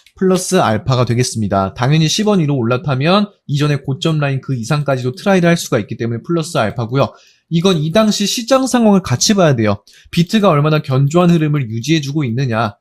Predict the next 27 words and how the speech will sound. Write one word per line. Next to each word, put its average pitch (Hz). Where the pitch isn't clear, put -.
도미넌스는 180
어떤 160
상황이며 143
밈코인 180
섹터 190
순환매는 190
어떤 156
상황이고 143
얘는 139
얼마나 151
많은 151
매수세를 123
흡수하고 202
있는가, 120
이런 156
것들이 170
종합적으로 143
고려가 143
되어야 127
되기 117
때문에 143
이땐 196
제가 135
"더 190
가져가서 143
수익 220
극대화합시다." 139